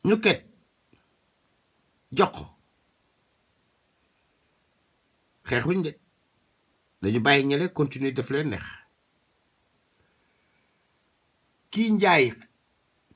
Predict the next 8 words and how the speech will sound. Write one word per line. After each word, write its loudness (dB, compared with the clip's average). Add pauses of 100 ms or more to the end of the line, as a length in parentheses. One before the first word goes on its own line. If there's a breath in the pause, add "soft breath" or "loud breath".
ki -8
yore 4
woon 4
Sweet -4
Beauté -2
bi, -12 (3500)
taxaw, 0 (1080)
seede, 0